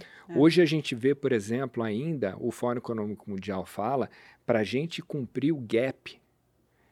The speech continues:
Speaker 2: com relação de gênero, homens e mulheres, a gente vai levar quase duzentos anos. Não é admissível, né? Então, o que acontece é, hoje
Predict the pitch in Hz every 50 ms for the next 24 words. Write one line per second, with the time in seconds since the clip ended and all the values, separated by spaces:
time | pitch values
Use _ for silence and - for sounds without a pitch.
0 | _ _ _ _ _ _ - - 110 110 120 123 123 120 113 - - 117 110 113
1 | 110 117 117 113 120 127 147 165 160 147 113 98 98 92 - - 113 127 139 143
2 | 143 127 117 113 110 113 104 98 95 104 120 147 170 156 123 98 - - - -
3 | - - _ _ _ 170 165 - - - 185 175 170 143 165 165 143 - - 180
4 | 175 160 156 165 156 151 143 135 135 147 170 170 - 165 143 120 113 104 113 135
5 | 147 139 - - - - - - _ _ _ _ _ _ _ _ _ _ _ _
6 | _ _ _ - 147 156 147 160 156 139 135 139 143 135 - - - - 120 135
7 | 127 110 101 - _ _ _ _ _ - - 98 113 143 160 165 - _ - -
8 | - - - - _ _ 139 139 131 - 214 226 214 180 131 110 104 - 160 165
9 | - - - 143 - - 113 107 107 101 - - - 110 - - - 120 117 117
10 | 113 - _ _ 143 147 156 170 175 170 156 143 143 156 170 175 175 175